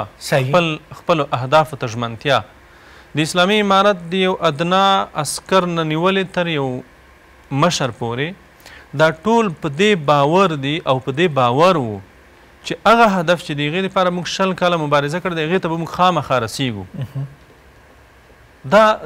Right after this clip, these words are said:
Speaker 2: دا یو مورال و، یو روحیه وه چې دوی درلوده.
Speaker 1: مهم.
Speaker 2: او په ضمن کې په تیرو شلو کلونو کې د اسلامي امارت د صف د اختراق دپاره، د، د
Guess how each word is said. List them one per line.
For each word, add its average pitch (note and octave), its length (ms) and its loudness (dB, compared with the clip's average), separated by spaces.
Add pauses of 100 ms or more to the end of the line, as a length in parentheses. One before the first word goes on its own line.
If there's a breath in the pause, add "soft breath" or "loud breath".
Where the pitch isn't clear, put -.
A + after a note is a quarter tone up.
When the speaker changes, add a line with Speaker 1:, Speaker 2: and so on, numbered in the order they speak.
(140)
Speaker 2:
دا G#3 120 6
یو F3+ 160 2
مورال C#3+ 460 4
و، C3 60 -2
یو B2+ 200 -2
روحیه C3 340 2
وه F3+ 140 6
چې - 100 -12
دوی A#2 180 -4
درلوده. G#2 460 -4 (180)
Speaker 1:
مهم. A2+ 340 -12 (420)
Speaker 2:
او C#3 100 4
په D#3 120 -2
ضمن D#3+ 420 0
کې D3+ 220 -2 (380 loud breath)
په - 140 -4
تیرو G3 240 2
شلو G#3 260 -2
کلونو F#3+ 280 -2
کې F3 100 -10
د D#3 60 -6 (100)
اسلامي D#3+ 340 -2
امارت E3+ 400 0
د C3 140 -6
صف - 340 -2
د - 20 -8 (100)
اختراق D3+ 500 0
دپاره، A#2+ 420 -2
د، A#2 100 -10
د A#2+ 60 -6